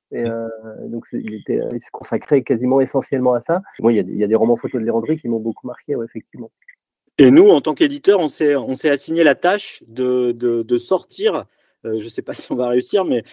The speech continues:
Speaker 2: de sortir le roman photo de cette ornière dans laquelle il est tombé, euh, qui fait qu'aujourd'hui, il, il se confond presque exclusivement avec le, le genre Aude Rose. Et je, je dis
Speaker 1: Ouais.
Speaker 2: à chaque fois
Speaker 1: En fait, excuse-moi, Grégory, mais effectivement, t'as ra-, c'est,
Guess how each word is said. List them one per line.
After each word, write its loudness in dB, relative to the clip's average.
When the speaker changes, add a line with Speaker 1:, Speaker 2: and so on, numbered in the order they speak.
Speaker 2:
de 4
sortir 4
le 10
roman 4
photo 2
de 4
cette 0
ornière 0
dans -4
laquelle 0
il 0
est -2
tombé, 4
euh, -2
qui -14
fait 2
qu'aujourd'hui, 2
il, 4
il 2
se -4
confond -4
presque -2
exclusivement -2
avec 2
le, -2
le 2
genre -2
Aude 2
Rose. -2
Et 6
je, 6
je 2
dis 2
Speaker 1:
Ouais. 10
Speaker 2:
à 8
chaque -2
fois -4
Speaker 1:
En -12
fait, -8
excuse-moi, 4
Grégory, 8
mais 4
effectivement, 2
t'as 4
ra-, 4
c'est, -4